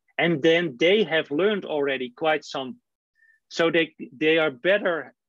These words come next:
able to help the next team. And when they, and then the next thing is they start something with their colleague team leader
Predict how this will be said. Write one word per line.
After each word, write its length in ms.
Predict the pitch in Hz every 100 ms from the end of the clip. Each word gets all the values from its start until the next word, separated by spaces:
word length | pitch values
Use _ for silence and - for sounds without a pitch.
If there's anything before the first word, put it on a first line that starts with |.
| -
able 540 | 185 208 151 151 214 240 _ _ _ _ _ _ _ _ -
to 180 | 175 156
help 360 | 123 156 165 -
the 80 | 147
next 400 | 151 143 - -
team. 340 | 151 123 113 _ _ _ _ _ _ _ _ _ _ _ _ _ _
And 180 | 165 175
when 240 | 170 190 185
they, 380 | 175 165 160 - _ _ _ -
and 120 | 180
then 160 | 190 180
the 80 |
next 320 | 175 220 - -
thing 320 | 160 151 -
is 420 | 143 143 - - - _
they 340 | 175 170 160 -
start 460 | - - 175 175 -
something 680 | - 170 180 165 165 156
with 160 | 135 156
their 180 | 156 151
colleague 500 | - 208 190 147 -
team 240 | 160 143 127
leader 360 | 139 123 -